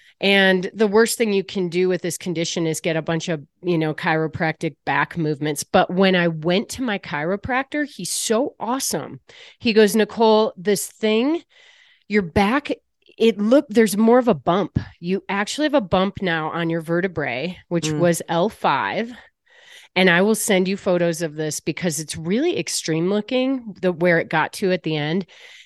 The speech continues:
Speaker 1: And he said, "I think you might have spondylolisthesis. It happens a lot to younger kids in gymnastics or other impact things,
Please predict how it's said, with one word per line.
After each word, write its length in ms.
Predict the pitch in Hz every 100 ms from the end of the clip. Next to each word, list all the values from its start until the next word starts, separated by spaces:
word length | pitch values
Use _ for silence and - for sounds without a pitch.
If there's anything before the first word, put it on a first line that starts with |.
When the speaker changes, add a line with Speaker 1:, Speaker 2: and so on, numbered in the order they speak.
| -
Speaker 1:
And 140 | 196
he 80 | 196
said, 240 | - 208
"I 140 | - 208
think 280 | - 285 294
you 80 |
might 240 | 311 208 -
have 300 | - 220 190
spondylolisthesis. 1300 | - - 196 196 180 170 180 - 359 359 151 151 -
It 100 | 185
happens 400 | 180 190 - 240
a 80 | 202
lot 240 | 185 165 -
to 120 | 208
younger 380 | 180 170 180 220
kids 480 | - - 175 170 170
in 120 | 170
gymnastics 1000 | 170 165 160 156 160 - 165 160 - -
or 240 | 156 160
other 240 | 165 165 165
impact 500 | 165 165 - 175 -
things, 400 | 190 190 220